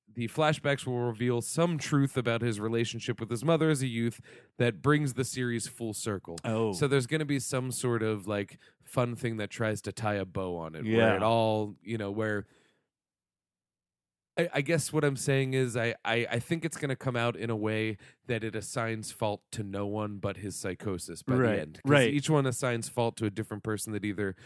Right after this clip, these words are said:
Speaker 1: triggers him or he's possessed by the memory
Speaker 2: Right.
Speaker 1: of. Uh, I think they're gonna try and wrap it up in a way that,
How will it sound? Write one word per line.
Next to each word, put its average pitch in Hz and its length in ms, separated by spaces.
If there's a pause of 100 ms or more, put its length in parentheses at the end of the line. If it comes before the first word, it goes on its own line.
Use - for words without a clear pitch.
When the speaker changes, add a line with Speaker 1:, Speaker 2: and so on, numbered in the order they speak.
(180)
Speaker 1:
triggers 190 400
him 170 360
or 120 440 (220)
he's 120 300
possessed 135 460
by 123 120
the 117 100
memory 135 340
Speaker 2:
Right. 131 120
Speaker 1:
of. 127 220 (320)
Uh, 110 220
I 113 120
think 139 240
they're 135 100
gonna 120 140
try 120 180
and 110 100
wrap 110 240
it 117 60
up 110 140
in 110 60
a 107 60
way 107 280
that, 101 280